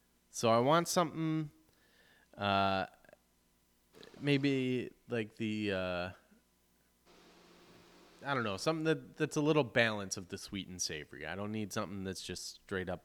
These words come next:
you know, confectionery sugar. Um, so I went with a nice dessert you can really savor, uh, really enjoy, uh, all the nuances, but it's still,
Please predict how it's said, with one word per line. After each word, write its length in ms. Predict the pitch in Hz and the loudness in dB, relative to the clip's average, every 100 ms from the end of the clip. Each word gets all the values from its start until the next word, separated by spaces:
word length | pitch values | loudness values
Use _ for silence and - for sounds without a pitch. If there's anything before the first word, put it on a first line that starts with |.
| - | -12
you 120 | 104 | -10
know, 140 | 87 82 | -8 -8
confectionery 800 | - 90 - 85 - 80 76 80 | -10 -10 -6 -6 -8 -12 -10 -10
sugar. 440 | - - - - - - - - | -10 -12 -14 -20 -20 -20 -20 -8
Um, 580 | 110 110 107 104 101 98 - _ _ _ _ _ - 135 | 2 6 6 4 2 -2 -8 _ _ _ _ _ -12 -6
so 180 | - 131 | 4 6
I 80 | |
went 280 | 123 147 170 | 6 6 4
with 300 | 165 151 - - | 4 2 2 -4
a 80 | |
nice 640 | 110 117 135 156 151 - - - 123 | 0 4 6 4 2 -8 -12 -14 0
dessert 540 | 135 113 123 127 - | 2 4 4 4 2
you 160 | 123 110 | -4 -4
can 160 | 104 104 | -2 -2
really 300 | 147 175 147 | 0 0 0
savor, 720 | - 117 104 98 104 101 - - - - _ | 0 0 0 0 -2 -2 -6 -20 -20 -20 _
uh, 200 | 92 95 95 | -8 -6 -4
really 300 | 120 170 139 | -4 -4 -4
enjoy, 680 | 104 98 104 104 101 104 - _ _ _ _ _ - | -4 -2 0 2 0 -2 -8 _ _ _ _ _ -4
uh, 320 | 92 92 90 - | -2 0 0 0
all 180 | 104 | 0
the 80 | 98 | 0
nuances, 800 | 98 104 104 101 101 - 101 98 | -2 -2 0 0 -2 -2 0 -2
but 220 | - 110 | -2 -2
it's 160 | 120 117 | -2 -4
still, 540 | - 196 190 180 175 | -2 2 2 2 -2